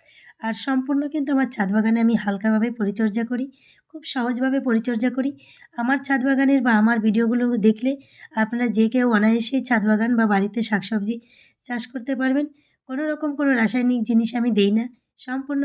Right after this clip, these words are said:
বাড়ির জৈব খাবার, রান্নাঘরের সমস্ত জিনিস, শুকনো ডাল, চাউমিন, ম্যাগি কোনোটাই বাদ দেই না। আমি আগেও ভিডিওতে দেখিয়েছি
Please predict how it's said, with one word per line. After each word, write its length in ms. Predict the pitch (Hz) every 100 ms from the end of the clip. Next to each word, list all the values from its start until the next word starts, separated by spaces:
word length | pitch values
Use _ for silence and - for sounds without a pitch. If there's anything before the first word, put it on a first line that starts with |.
| 269
বাড়ির 320 | 220 220 220
জৈব 240 | 202 190 196 214
খাবার, 320 | 214 202 220 247 _ _ _ -
রান্নাঘরের 540 | 208 220 240 247 247 -
সমস্ত 340 | 220 220 226 226
জিনিস, 360 | 208 214 247 247 - _ _ _
শুকনো 380 | - 240 240 247 247
ডাল, 300 | 220 214 220 233
চাউমিন, 400 | 226 208 226 240
ম্যাগি 260 | 220 208 233
কোনোটাই 360 | 240 220 226 233
বাদ 180 | 202 190
দেই 160 | 214 226
না। 60 | 269 - _ _
আমি 160 | 214 220
আগেও 240 | 208 202 240
ভিডিওতে 380 | 233 233 233 240
দেখিয়েছি 500 | 214 214 247 240 254